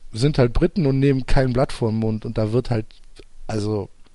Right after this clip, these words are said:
das war schon, das war schon sehr, sehr deutlich, äh, dass, dass Hodgson da, ähm, die, die Hauptschuld hat.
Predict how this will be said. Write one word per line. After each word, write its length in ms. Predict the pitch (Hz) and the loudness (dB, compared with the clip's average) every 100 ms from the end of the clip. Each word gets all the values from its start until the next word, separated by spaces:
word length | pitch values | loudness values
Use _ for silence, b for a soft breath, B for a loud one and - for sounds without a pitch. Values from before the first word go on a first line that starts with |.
| - - B B B B B | -20 -16 B B B B B
das 220 | - 120 127 | -2 2 4
war 120 | 139 | 4
schon, 360 | - 135 123 117 | 4 2 0 -2
das 200 | 123 117 | -2 4
war 140 | 127 131 | 4 4
schon 220 | - 117 | 0 -4
sehr, 420 | 107 113 139 135 | -4 0 2 2
sehr 160 | 120 117 | 2 -2
deutlich, 600 | 113 120 123 117 110 113 | -2 -2 -2 -6 -6 -8
äh, 240 | 117 113 110 | -6 -6 -6
dass, 300 | 113 113 - | -6 -6 -6
dass 400 | - 113 - 107 123 | -6 -6 -6 -6 -4
Hodgson 440 | - - 120 113 | -4 -6 -6 -4
da, 340 | 110 104 110 - b b b b - | -4 -4 -8 -12 b b b b -10
ähm, 340 | 110 110 113 104 | -8 -8 -12 -8
die, 220 | 117 113 | -6 -6
die 160 | 113 117 | -4 -2
Hauptschuld 560 | 110 107 - 120 113 120 | -2 -4 -4 -4 -4 -4
hat. 240 | 110 | -6